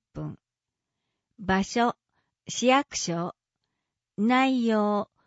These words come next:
介護の悩みを話し合います。問い合わせ先、長寿課、電話、六五二一二零。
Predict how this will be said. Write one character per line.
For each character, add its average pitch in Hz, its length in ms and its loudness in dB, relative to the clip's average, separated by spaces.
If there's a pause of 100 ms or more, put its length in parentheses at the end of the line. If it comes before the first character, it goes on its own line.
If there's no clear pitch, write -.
(440)
介 320 320 4
護 240 160 4
の 208 160 4
悩 202 320 2
み 262 200 2
を 202 200 0
話 202 400 -2
し 214 160 0
合 196 120 2
い 185 120 0
ま 165 220 -2
す。 - 240 -20 (1040)
問 294 280 4
い 285 40 4
合 277 120 6
わ 269 140 4
せ 240 140 -4
先、 190 640 -4 (640)
長 254 320 6
寿 214 160 2
課、 190 400 -4 (560)
電 214 400 4
話、 185 300 0 (460)
六 220 360 2
五 269 440 2 (320)
二 302 380 2
一 180 280 -2
二 214 360 4
零。 202 400 -2